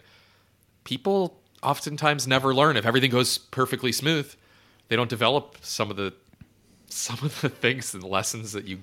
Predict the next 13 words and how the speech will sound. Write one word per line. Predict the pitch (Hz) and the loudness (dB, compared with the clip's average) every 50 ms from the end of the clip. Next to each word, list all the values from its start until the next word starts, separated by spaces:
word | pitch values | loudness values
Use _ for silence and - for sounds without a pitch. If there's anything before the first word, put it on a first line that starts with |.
| 92 | -4
got | - 90 - - - | -2 -2 -2 -2 -4
to | - - | -6 -6
experience. | 90 - - - - 85 85 104 131 156 - - - - - | -4 -4 -4 -6 -6 -8 -8 -8 -8 -8 -6 -8 -8 -8 -8
<laughs> | - - - 143 - - 185 - - - - - - - - - - - - - - - - _ _ _ _ | -8 -6 -6 -4 -2 -2 -2 -4 -4 -8 -10 -10 -8 -8 -8 -10 -10 -12 -12 -14 -16 -18 -20 _ _ _ _
There | - 110 104 120 120 | -4 2 4 6 6
are | 117 | 6
people | - 123 120 - 117 110 101 | 4 0 0 2 2 2 2
who | 92 113 107 104 101 101 95 | 2 0 0 0 0 -2 -4
have, | 87 - 98 95 95 95 90 85 - - | -2 0 0 2 2 0 -2 -4 -6 -4
um, | 98 90 87 85 82 82 82 - _ _ _ _ | -2 -2 -2 -4 -6 -10 -18 -20 _ _ _ _
paths | - - - 123 123 127 113 98 | -4 0 2 4 4 4 2 -2
that | 104 110 | -4 -2
are | 101 98 95 92 95 92 95 95 | 0 0 0 0 0 -2 -4 -8